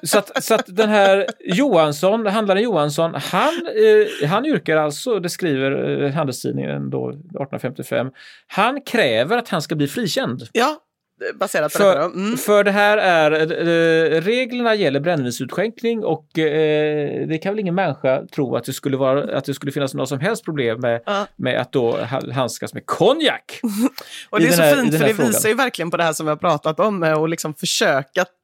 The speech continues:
Speaker 2: tänja reglerna, men
Speaker 1: Ja.
Speaker 2: ändå hela tiden försöka förhålla sig inne inom lagens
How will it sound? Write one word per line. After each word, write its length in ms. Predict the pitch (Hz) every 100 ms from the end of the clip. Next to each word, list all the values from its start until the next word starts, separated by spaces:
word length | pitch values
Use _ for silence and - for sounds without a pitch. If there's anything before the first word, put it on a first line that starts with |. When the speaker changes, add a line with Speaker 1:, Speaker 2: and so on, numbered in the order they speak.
| -
Speaker 2:
tänja 520 | 262 180 165 165 196
reglerna, 760 | 247 240 160 151 156 147 143 - - -
men 220 | 196 196
Speaker 1:
Ja. 60 | 190
Speaker 2:
ändå 220 | 165 160
hela 300 | 196 170 160
tiden 220 | 180 156
försöka 280 | 165 170 160
förhålla 420 | 180 180 147 139
sig 140 | 170 -
inne 560 | 226 208 160 143 180 208
inom 440 | 226 180 147 156
lagens 800 | 165 143 127 143 143 147 - -